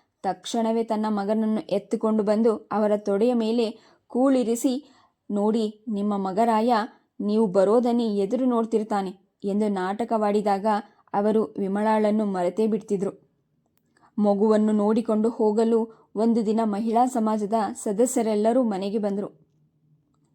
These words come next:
ಮಗುವನ್ನು ನೋಡಿ ಅದಕ್ಕೆ ಆಶೀರ್ವಾದ ಮಾಡಿ ಉಡುಗೊರೆಯನ್ನು ಕೊಟ್ಟು ವಿರಾಮವಾಗಿ ಮಾತನಾಡುತ್ತಾ ಕುಳಿತಿದ್ರು. ಆಗ ವಿಮಲಾ ತಟ್ಟೆಯಲ್ಲಿ ತಿಂಡಿ ಹಾಗೂ ಕಾಫಿಯನ್ನು ತಂದು ಅಲ್ಲಿದ್ದವರಿಗೆಲ್ಲ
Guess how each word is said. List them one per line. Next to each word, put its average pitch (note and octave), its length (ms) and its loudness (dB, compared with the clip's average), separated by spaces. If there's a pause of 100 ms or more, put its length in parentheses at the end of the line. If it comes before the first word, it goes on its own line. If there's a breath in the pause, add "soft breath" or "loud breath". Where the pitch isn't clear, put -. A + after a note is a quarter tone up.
ಮಗುವನ್ನು A3 440 2
ನೋಡಿ G#3+ 300 2
ಅದಕ್ಕೆ G#3 280 -2
ಆಶೀರ್ವಾದ A3 720 -2
ಮಾಡಿ G#3+ 360 0 (320 loud breath)
ಉಡುಗೊರೆಯನ್ನು A#3+ 640 4
ಕೊಟ್ಟು A#3 600 -2
ವಿರಾಮವಾಗಿ A#3 720 0
ಮಾತನಾಡುತ್ತಾ A3 680 -2
ಕುಳಿತಿದ್ರು. G#3+ 640 -4 (640 soft breath)
ಆಗ G3+ 280 0
ವಿಮಲಾ G#3 500 0
ತಟ್ಟೆಯಲ್ಲಿ G#3+ 680 -2
ತಿಂಡಿ G#3+ 380 0
ಹಾಗೂ G3+ 300 -2
ಕಾಫಿಯನ್ನು A3 560 0
ತಂದು G#3 340 0
ಅಲ್ಲಿದ್ದವರಿಗೆಲ್ಲ G#3 920 0